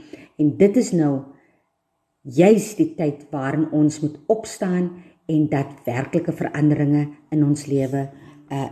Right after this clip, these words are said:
uh, teweegbring. Luisteraars, ons het aan die einde gekom van vandag se uitsending. Skakel elke week in op A T K V, uh, se kopskuif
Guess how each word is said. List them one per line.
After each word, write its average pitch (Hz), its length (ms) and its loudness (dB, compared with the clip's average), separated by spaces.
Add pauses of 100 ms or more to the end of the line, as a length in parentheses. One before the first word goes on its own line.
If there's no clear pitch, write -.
uh, 131 320 -8
teweegbring. 143 760 0 (560)
Luisteraars, 247 720 -2
ons 196 200 -4
het - 100 -6
aan 185 80 2
die 165 120 2
einde 196 240 4
gekom 254 520 2
van 180 180 0
vandag 143 320 -2
se - 140 -6
uitsending. 190 760 0 (340)
Skakel 175 520 -4
elke 175 300 0
week 180 300 4
in 254 320 2
op - 240 -8
A 147 160 -8
T 156 120 -6
K 160 120 -6
V, - 140 -10 (920)
uh, 143 380 -2
se 131 680 -2 (120)
kopskuif - 840 0